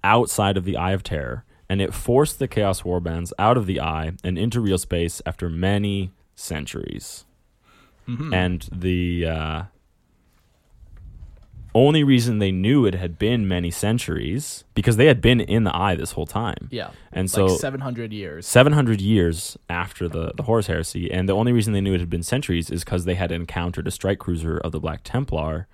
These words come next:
Speaker 1: who had gone into the Eye of Terror, and they found, "Oh my God, like, it's seven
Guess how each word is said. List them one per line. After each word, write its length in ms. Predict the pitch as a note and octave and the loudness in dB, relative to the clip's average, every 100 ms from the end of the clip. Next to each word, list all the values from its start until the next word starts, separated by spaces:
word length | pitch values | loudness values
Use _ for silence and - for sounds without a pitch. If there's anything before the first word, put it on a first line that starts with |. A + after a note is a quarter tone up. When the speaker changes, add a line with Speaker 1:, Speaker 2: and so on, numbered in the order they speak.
| _ _ _ _ _ | _ _ _ _ _
Speaker 1:
who 320 | - F2 E2+ | -4 -2 -2
had 180 | D#2+ C#3+ | -4 -8
gone 180 | - D#2+ | -6 -2
into 220 | A#2 F#3 | 0 2
the 140 | A#2+ E2 | 4 2
Eye 140 | E2 | 2
of 100 | D#2+ | -2
Terror, 480 | - D2+ C#2 F#2+ D#3 _ _ _ _ _ _ | -4 -4 -2 -4 -6 _ _ _ _ _ _
and 440 | F2+ E2 D#2+ E2 - | -6 -4 -4 -6 -8
they 140 | - E2+ | -4 -4
found, 260 | - F2+ | -2 0
"Oh 140 | G2+ A#2 | 2 0
my 120 | E2+ | 0
God, 300 | E2+ D3 B2 | 0 2 2
like, 240 | E2+ D#2+ | -2 -6
it's 140 | F#2 - | -6 -6
seven 840 | - - B2+ B2+ C3 C3 B2+ | -8 4 6 8 6 4 2